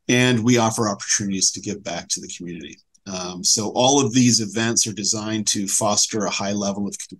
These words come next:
collegiality, um, that's so important to, to our bar and, and to the practice.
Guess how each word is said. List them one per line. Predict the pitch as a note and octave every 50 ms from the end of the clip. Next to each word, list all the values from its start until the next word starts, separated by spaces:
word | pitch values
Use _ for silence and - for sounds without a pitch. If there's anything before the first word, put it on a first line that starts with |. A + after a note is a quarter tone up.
| - -
collegiality, | - - A#2 G#2+ G2+ G2+ G2 G2 G#2 A2+ A2+ A#2 B2 B2+ B2 - - - - - - - - - - - _
um, | - G#2+ G#2+ G2+ G#2 G2 G2 G2 G2+ - _ -
that's | A2 G#2+ G2+ G2+ - -
so | - A2+ G#2 G2+
important | G2 G2+ - A2 A2 F2 F2+ G2+ G2+
to, | - G#2+ G2 F#2 F#2+
to | - - G2+ - G#2+ G2+ -
our | D#2 G2+ G2+
bar | G2 G2+ G2 F#2+ G2 G2+ G#2 G2+ F#2+
and, | E2+ F2 F2+ - - _ _ -
and | F2+ F2+ F2 E2+
to | - G#2
the | F2+ F2+
practice. | - - G2 F#2+ F#2 - - A2+ F#2 - - - - -